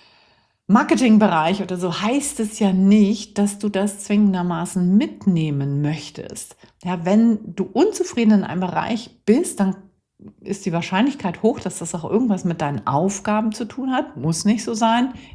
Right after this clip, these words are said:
ist aber sehr hoch, die Wahrscheinlichkeit. Und,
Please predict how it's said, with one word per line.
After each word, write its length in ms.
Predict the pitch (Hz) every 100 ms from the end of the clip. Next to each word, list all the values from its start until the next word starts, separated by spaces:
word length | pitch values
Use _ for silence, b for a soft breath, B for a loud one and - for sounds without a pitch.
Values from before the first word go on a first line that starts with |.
| -
ist 140 | 175
aber 200 | 156 160
sehr 200 | 156 143
hoch, 340 | 165 214 - B B B B B B B
die 80 | 220
Wahrscheinlichkeit. 880 | 214 220 240 220 247 247 247 240 -
Und, 320 | - 214 214